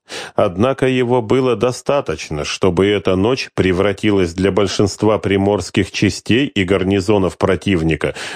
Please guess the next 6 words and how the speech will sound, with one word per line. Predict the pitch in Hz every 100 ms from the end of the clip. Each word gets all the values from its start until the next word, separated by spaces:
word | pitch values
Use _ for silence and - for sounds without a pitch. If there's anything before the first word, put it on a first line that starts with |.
| -
в | 69
ночь | 82 110 78
гибели | 73 120 110 82
и | - 90
огневого | 90 87 95 110 104
кошмара. | - 107 - 107 101 -